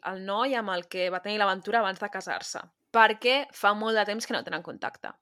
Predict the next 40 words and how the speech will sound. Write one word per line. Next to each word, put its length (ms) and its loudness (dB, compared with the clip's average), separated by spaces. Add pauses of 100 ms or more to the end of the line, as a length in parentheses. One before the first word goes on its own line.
(100)
I 80 0
es 120 4
centren 280 2
en 100 4
el 60 4
José, 380 -2
que 80 -4
és 60 -8
el 120 -6
nòvio 180 -6
actual, 560 -10
i 120 0
demanen 500 4 (180)
permís 580 2
per 140 -2
intervenir 600 0
al 100 -2
telèfon 360 -6
de 80 -6
la 140 -2
Maje 400 -2
i 60 -2
del 120 0
José, 500 -8 (220)
que 100 0
creuen 340 6
que 420 2
la 160 2
Maje 320 2
potser 260 -2
ho 60 4
hauria 160 0
organitzat 760 -2
i 80 -12
que 80 -6
el 80 -4
José 320 -4
seria 280 0
el 60 2
sospitós, 640 -8